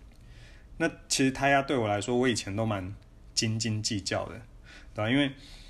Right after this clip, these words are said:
不正确的胎压有可能会让我骑不出我想要的一个路线，或者是它不够让我有安全感，所以我如果说胎压不正确，我有可能会从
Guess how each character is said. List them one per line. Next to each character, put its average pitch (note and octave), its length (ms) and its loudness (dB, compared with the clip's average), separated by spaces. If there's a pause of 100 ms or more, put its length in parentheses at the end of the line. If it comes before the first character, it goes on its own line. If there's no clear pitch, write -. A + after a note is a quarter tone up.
(560)
不 C3 140 4
正 C#3 260 4
确 D3 160 4
的 A#2 80 4
胎 A2+ 200 4
压 B2+ 100 6
有 A#2+ 140 2
可 B2 100 -2
能 G2+ 160 -2
会 A#2+ 100 0
让 A2+ 320 0
我 F2+ 260 -6 (320)
骑 - 300 0
不 B2 160 0
出 A#2 420 0
我 F#2+ 300 -4 (280)
想 F#2 360 0
要 A#2 220 4
的 G2+ 140 -4
一 A2 120 0
个 G2+ 300 -4 (600)
路 B2+ 220 4
线， G2+ 460 0
或 B2+ 120 2
者 A2 60 2
是 A#2 220 2 (420)
它 B2+ 160 4
不 B2 220 -2
够 A2 540 0 (340)
让 A#2+ 220 2
我 G2 80 -4
有 F2+ 360 -6
安 A2 180 2
全 F#2+ 280 -4
感， - 180 -6 (320)
所 - 140 2
以 D3+ 40 6
我 G#2+ 260 0 (1080)
如 C3 180 6
果 C#3+ 200 2
说 C3+ 200 2
胎 C3 200 0
压 C3 120 4
不 A#2+ 140 -6
正 A#2+ 220 0
确， A#2+ 140 2
我 G#2+ 220 2
有 A#2 260 4
可 - 260 -2
能 F#2+ 220 -4
会 B2 140 0
从 G2+ 280 -6